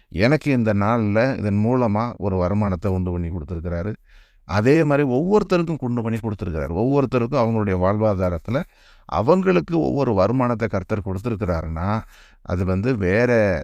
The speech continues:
சொந்த திறமையினாலேயே வத்தவில்லை வரதில்ல, தேவனுடைய கரத்திலிருந்து வரக்கூடிய நல்ல ஈவு என்பதை உணர்ந்துட்டோம்னு சொன்னா,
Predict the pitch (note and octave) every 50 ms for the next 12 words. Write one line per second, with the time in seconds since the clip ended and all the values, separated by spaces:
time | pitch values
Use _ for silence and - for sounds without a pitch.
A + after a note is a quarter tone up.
0 | - _ - - - G#2 A2+ C3 C#3 C#3 A#2+ - A2 G#2 G2+ G2 G2+ G2+ G2+ G2+
1 | G2 F#2+ F2+ F#2 F#2+ G2+ G2+ F2+ F2 - - G#2 G#2 G2 F#2+ F#2 F2 E2 F2+ E2
2 | E2 D#2+ E2 F2 G2+ - - - - _ - _ _ _ - - F#2 G#2 A2+ A#2
3 | A#2 A2 G#2 G#2 G2 F#2+ E2+ - - F#2+ A2+ B2+ - B2 A2+ G#2 G2 G2+ G#2 F#2+
4 | F2 E2 E2 E2 - - D#2+ F2+ F#2 E2+ D2+ D2 E2 F#2+ G#2+ A2 A2+ G#2 F#2 E2
5 | F2 F#2 F2 F2 F2 D#2+ E2 E2+ E2 E2 E2+ E2 D#2+ F2 F2 A2+ C#3 D#3+ E3 D#3
6 | C#3 - B2 G#2 F#2+ F#2 F2+ - - D2+ C#2+ C#2+ D#2 E2 G2+ G#2